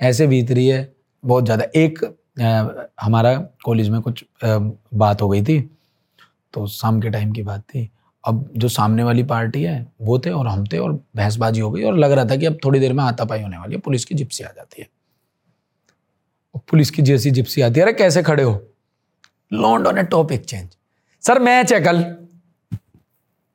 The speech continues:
तो डिसाइड कर रहे हैं टॉप ग्यारह में कौन कौन जाएंगे।" "अरे आदमी तो तुम चालीस खड़े हो।" "सर यही तो दिक्कत हो रही है, उनतीस को निकालना पड़ रहा है,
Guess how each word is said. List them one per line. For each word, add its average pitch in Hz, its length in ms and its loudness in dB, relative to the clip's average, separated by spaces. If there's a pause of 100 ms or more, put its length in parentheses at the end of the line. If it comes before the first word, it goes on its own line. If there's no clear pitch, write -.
(140)
तो 196 80 4
डिसाइड 208 480 4
कर 185 120 4
रहे 160 140 4
हैं 226 160 2
टॉप 196 380 0 (320)
ग्यारह 180 300 6
में 196 140 2
कौन 185 240 2
कौन 185 200 6
जाएंगे।" 147 380 4 (420)
"अरे 165 100 4
आदमी 180 360 6
तो 180 120 6
तुम 180 160 6
चालीस 147 360 2
खड़े 156 240 2
हो।" 226 140 0 (460)
"सर 185 180 2
यही 185 180 4
तो 190 140 4
दिक्कत 180 340 4
हो 180 80 6
रही 185 120 4
है, 202 520 2 (840)
उनतीस 180 440 2
को 226 120 2
निकालना 185 380 4
पड़ 185 180 2
रहा 208 160 4
है, 135 440 -2